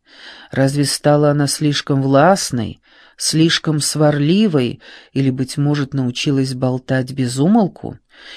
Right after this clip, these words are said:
Или оказалась ревнивой, как в Сиаму? Вовсе нет. Просто время от времени она задавала ему один вопрос, и Хетти не понимал, почему это так её мучит.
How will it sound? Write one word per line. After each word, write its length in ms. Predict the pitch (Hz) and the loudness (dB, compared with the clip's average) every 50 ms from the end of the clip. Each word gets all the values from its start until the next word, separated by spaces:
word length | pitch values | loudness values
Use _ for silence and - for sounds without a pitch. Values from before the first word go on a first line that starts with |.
| - | -4
Или 220 | - 175 175 170 175 | 0 2 4 4 4
оказалась 640 | 165 160 - 165 156 143 180 180 180 165 - - | 4 4 4 2 2 4 2 4 4 2 2 2
ревнивой, 640 | 175 190 190 165 165 160 170 180 202 214 214 233 214 | 2 2 2 4 4 2 4 4 4 4 4 2 2
как 220 | 214 196 180 - | 4 0 0 0
в 40 | - | -2
Сиаму? 760 | - - 190 180 175 175 165 151 139 123 113 113 101 85 - _ _ _ _ _ _ _ _ _ _ _ _ | -2 2 6 6 8 8 6 6 4 4 0 -2 -6 -8 -10 _ _ _ _ _ _ _ _ _ _ _ _
Вовсе 400 | - 127 127 139 - - - 247 | -6 -6 -6 -4 -6 -4 -2 0
нет. 420 | 247 233 175 131 - - _ - _ _ _ _ _ _ - - - - - - - | 0 0 0 -2 -4 -8 _ -20 _ _ _ _ _ _ -20 -20 -20 -20 -20 -20 -8
Просто 340 | - - 262 269 269 - 269 | 0 2 2 2 4 0 0
время 340 | 233 247 254 262 233 233 226 | 2 4 2 4 4 2 2
от 100 | 226 - | 0 0
времени 420 | 208 208 262 285 254 202 160 151 | 0 2 2 2 2 2 2 2
она 220 | 147 160 185 220 226 | 0 2 2 0 0
задавала 440 | 202 202 175 190 190 214 226 226 214 | 0 2 0 2 2 2 2 2 2
ему 240 | 208 196 190 190 | 0 0 0 0
один 280 | 185 185 165 196 220 214 | 0 0 0 0 0 2
вопрос, 640 | 208 214 214 214 202 190 170 151 127 - - - - - - - - - - _ _ _ | 2 0 0 0 0 2 2 2 2 0 -4 -10 -12 -18 -20 -20 -20 -20 -20 _ _ _
и 100 | - 139 | -8 -8
Хетти 400 | 139 - - - 208 208 - 202 | -8 -4 -4 -4 -4 -2 -2 0
не 140 | 196 202 202 | 0 0 0
понимал, 600 | 208 - 208 214 226 214 196 180 165 151 143 139 | 0 0 0 2 2 2 2 2 2 2 2 0
почему 640 | - _ 175 170 - - - - 185 190 196 202 202 - | -2 _ -2 -2 -2 -2 -2 0 2 2 4 2 2 0
это 280 | 196 202 208 - 208 | -2 -4 0 -2 -4
так 400 | 208 214 - 180 175 170 175 - | -4 0 -2 0 0 0 -2 -2
её 280 | - 175 160 143 156 156 | 0 0 2 2 0 0
мучит. 580 | 156 143 127 120 107 - - - - - - | 0 0 -2 -2 -4 -6 -8 -10 -12 -14 -20